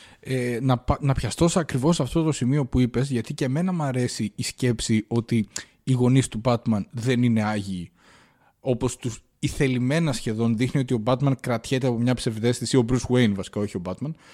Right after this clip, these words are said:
κρατιέται από μια ψευδαίσθηση με ό-, όση δύναμη έχει, γιατί δεν θέλει να αντιμετωπίσει μια, ας πούμε, αλήθεια η οποία φαίνεται να τον κυκλώνει σιγά σιγά. Ως προς το ποιοι ήταν οι γονείς του. Δηλαδή, προτιμάει να τους έχει στο βάθρο των θυμάτων της τυφλής βίας της, ε, Gotham, ας πούμε, την οποία πολεμάει με τη δράση του.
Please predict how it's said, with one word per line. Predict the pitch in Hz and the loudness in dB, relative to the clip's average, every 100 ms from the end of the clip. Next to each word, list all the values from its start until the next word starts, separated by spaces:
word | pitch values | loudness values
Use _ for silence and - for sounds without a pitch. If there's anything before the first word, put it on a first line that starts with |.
| - | -20
κρατιέται | - 127 120 156 | -6 -6 -4 -2
από | 165 | 0
μια | 147 165 | 0 -2
ψευδαίσθηση | - 139 131 165 - 160 165 | -2 -2 0 0 0 -4 -2
με | 151 | -2
ό-, | 139 143 135 | -2 -2 -2
όση | 156 156 | -2 0
δύναμη | 131 147 131 127 | -2 -2 0 0
έχει, | 120 - - | 0 -2 -10
γιατί | - 113 117 147 | -8 -4 -2 -2
δεν | 131 135 | 0 0
θέλει | 131 131 123 | 0 0 0
να | 117 | 0
αντιμετωπίσει | 110 113 104 151 147 151 147 - - - | 0 0 0 -2 0 -2 -4 -12 -20 -6
μια, | 139 139 131 127 123 120 - | 0 2 2 0 -2 -4 -8
ας | 113 | -8
πούμε, | - 123 120 | -2 0 2
αλήθεια | 117 127 - 123 | 0 0 0 0
η | 120 | 0
οποία | 110 131 | 0 0
φαίνεται | 117 127 120 | 0 0 2
να | 117 | 2
τον | 110 113 | 0 -2
κυκλώνει | 110 123 123 113 | -2 2 4 4
σιγά | - 92 | 0 -4
σιγά. | - 90 76 - - - - - | -6 -10 -12 -18 -20 -20 -18 -4
Ως | 139 | -2
προς | - 131 | -2 -4
το | 113 | -4
ποιοι | - 139 | 0 2
ήταν | 127 | 2
οι | 117 | 2
γονείς | 110 113 110 | 2 2 0
του. | - | -2
Δηλαδή, | 123 123 | 0 0
προτιμάει | 127 123 147 | 0 -2 -2
να | 135 | -2
τους | - | -2
έχει | 135 | -2
στο | - 110 | -2 0
βάθρο | 110 160 147 | 2 2 0
των | 135 127 | 0 -2
θυμάτων | - 117 104 135 151 131 | 0 2 4 2 2 0
της | 123 | -2
τυφλής | - 120 127 120 | -4 -2 0 0
βίας | 107 120 117 | 2 2 2
της, | 113 - | -2 -2
ε, | 104 95 | -4 2
Gotham, | 110 101 82 | 0 0 -4
ας | 82 | -4
πούμε, | 147 147 | -2 -2
την | 117 | 0
οποία | 107 - 123 | -2 2 2
πολεμάει | 104 101 95 117 | 2 0 2 2
με | 110 | 2
τη | 95 | 0
δράση | 90 87 | -4 -6
του. | - | -8